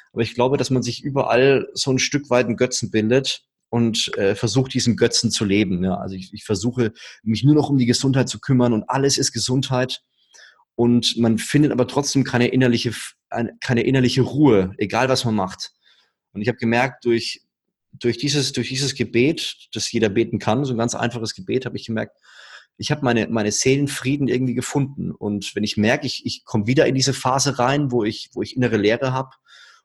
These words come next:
und auf der Suche bin, dann reicht mir einfach wieder der Kontakt zu Gott, wieder hingehen, zu dem Schöpfer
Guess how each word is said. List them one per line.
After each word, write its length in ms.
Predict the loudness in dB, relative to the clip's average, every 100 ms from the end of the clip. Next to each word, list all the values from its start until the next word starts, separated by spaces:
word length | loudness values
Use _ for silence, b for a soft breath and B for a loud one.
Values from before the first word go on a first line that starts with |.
| _
und 160 | -4
auf 140 | -4 -2
der 120 | -2
Suche 320 | -2 -2 0
bin, 220 | 0 0 0
dann 120 | 0
reicht 340 | 0 -2 -2
mir 80 | -4
einfach 380 | -4 -4 -8 -4
wieder 320 | 0 0 0
der 200 | -4 -6
Kontakt 440 | -6 -8 -6 -8
zu 120 | -10 -8
Gott, 340 | -8 -6 -10
wieder 160 | -8 -6
hingehen, 520 | -4 -2 0 0 -2 b b b b _
zu 160 | -14 -6
dem 140 | -2
Schöpfer 720 | -2 -2 -4 -4 -2 -2 -6